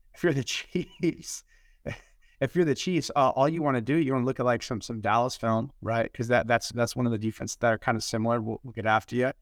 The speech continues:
uh, to see how they play, play you on defense, and then, um, so you gotta attack this offensive line.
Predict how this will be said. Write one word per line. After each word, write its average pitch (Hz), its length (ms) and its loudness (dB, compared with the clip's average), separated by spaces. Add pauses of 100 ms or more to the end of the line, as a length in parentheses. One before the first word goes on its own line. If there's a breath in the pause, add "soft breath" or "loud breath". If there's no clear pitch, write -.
(440)
uh, 117 240 2
to 113 160 -6
see - 160 -2
how 113 220 4
they 110 120 2
play, 113 380 2
play 117 260 0
you 117 140 2
on 110 140 0
defense, 117 560 -2 (520)
and 117 380 2
then, 117 640 2
um, 107 240 -2
so - 120 0
you - 40 4
gotta 110 60 2
attack 104 300 -2
this 104 160 -4
offensive 104 440 -2
line. 113 340 0